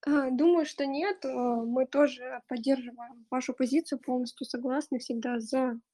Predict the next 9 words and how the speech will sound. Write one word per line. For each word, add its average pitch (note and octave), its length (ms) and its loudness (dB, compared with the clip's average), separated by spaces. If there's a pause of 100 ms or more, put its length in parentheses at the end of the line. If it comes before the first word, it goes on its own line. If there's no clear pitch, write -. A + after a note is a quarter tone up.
(160)
внедрение B3 560 0
готовых A#3+ 580 -2 (140)
решений. D4 680 4 (460)
А, B3+ 420 2 (360)
мы C#4+ 140 8
с - 80 2
вами D#4 200 6
прекрасно D4 460 2
уложились B3+ 600 2